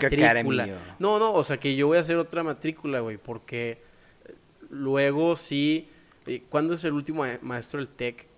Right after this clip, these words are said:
Speaker 1: con el que has hablado por WhatsApp? Yo con, con mi maestro que sí le hablo de que, "Oye,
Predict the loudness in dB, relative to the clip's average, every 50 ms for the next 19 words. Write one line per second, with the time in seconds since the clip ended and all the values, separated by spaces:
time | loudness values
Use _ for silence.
0 | _ _ -12 -10 -10 -10 -10 -10 -10 -10 -8 -8 -8 -6 -6 -4 -6 -6 -8 -10
1 | -10 -10 -10 -10 -8 -8 -6 -6 -6 -4 -2 -2 -2 -2 -4 -8 -14 -14 -12 -8
2 | -8 -8 -8 -8 -10 -12 -12 -10 -10 -8 -6 -6 -6 -6 -8 -8 -10 -10 -8 -10
3 | -10 -6 -2 -2 -2 -2 -2 -4 -6 -6 -6 -4 -4 -4 -4